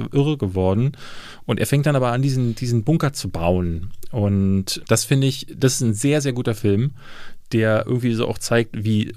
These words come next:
was vorher passiert, auch innerhalb deiner Community, wenn du, äh, dich darauf vorbereiten willst. Ist aber ein sehr spezielles Thema, aber ich will ihn mal genannt haben, weil der wirklich, äh, spektakulär ist.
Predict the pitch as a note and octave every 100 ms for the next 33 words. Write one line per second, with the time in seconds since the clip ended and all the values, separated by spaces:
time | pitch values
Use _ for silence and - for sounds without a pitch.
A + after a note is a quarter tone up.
0 | - - - - C#3+ D3 - G2 - G2
1 | F2+ - A2+ - - B2+ A2+ A2 G#2 A2
2 | G2+ G2+ F#2+ G2 - - G#2+ B2 D3 -
3 | F#2+ G#2+ G#2+ G#2 G2+ G#2 - G#2+ G2 G2+
4 | - F#2+ F#2 A2 A2 F#2 F2+ F2+ F2+ -
5 | G#2+ - A2+ G#2+ G#2+ A2 A2+ A2+ G#2+ A2+
6 | A2 G#2 C3 C3+ B2 G#2 G2+ - - -
7 | A#2+ B2 A#2+ A2+ G#2+ B2+ C3+ A2 G2+ G2+
8 | G2+ G#2 - - - G#2+ - A2+ - -
9 | G2 G2 G2 F#2 -